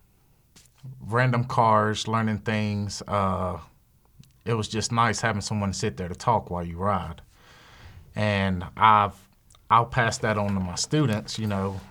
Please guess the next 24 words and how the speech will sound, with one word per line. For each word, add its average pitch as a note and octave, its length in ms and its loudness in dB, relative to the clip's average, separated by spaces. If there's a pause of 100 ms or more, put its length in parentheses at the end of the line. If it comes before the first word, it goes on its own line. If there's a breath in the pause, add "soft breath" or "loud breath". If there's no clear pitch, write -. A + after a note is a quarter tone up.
I A2 80 -4
get G#2+ 180 -4
a G2+ 40 -2
student B2+ 420 0
in A2+ 140 -2
the G#2+ 40 -4
truck. B2 460 0 (840 loud breath)
They, G#2+ 300 0
uh, G2 340 2 (1080 loud breath)
they'll C#3 180 0
sit D3 180 2
over B2 160 2
there A#2 200 2
'cause G#2+ 240 -2
it's, A2+ 200 -4 (300)
it's B2+ 100 -2
two E3 200 0
strangers. G2 500 -2
You've A#2+ 120 -2
never B2+ 240 2
met A#2+ 260 0
this F#2 140 -6
person F2+ 320 -6
before. D#2+ 440 -8